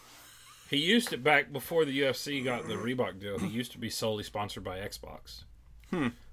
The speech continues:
Speaker 1: Like, his shorts were that lime green color, and it just said Xbox across his crotch and his butt.
Speaker 2: <laughs>
Speaker 1: But they bought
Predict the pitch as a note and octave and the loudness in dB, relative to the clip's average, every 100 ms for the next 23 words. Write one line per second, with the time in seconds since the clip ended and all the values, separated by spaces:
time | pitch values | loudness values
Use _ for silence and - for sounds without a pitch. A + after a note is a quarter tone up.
0 | - G2+ B2 A2+ - A#2+ A2+ - A2 G2+ | -6 -4 -2 -2 0 0 0 -2 -4 -2
1 | G#2+ G#2 A2+ A2 A2 A2+ A2+ A#2 A2 G2 | 2 2 2 -2 -2 -2 0 0 -2 -6
2 | - G2+ G2+ - A2+ G#2 A2+ - A2+ - | -6 -6 -6 -4 -4 -4 -8 -6 -6 -6
3 | A2 - A#2 A2+ A#2+ G#2+ G#2 B2 B2 - | -8 -4 -4 -2 -6 -8 -4 -2 -2 -6
4 | _ - - G3+ E3+ E3 - A2 C#3 A2 | _ -8 2 4 4 2 2 -2 0 0
5 | G2+ G#2+ G#2+ | 2 2 2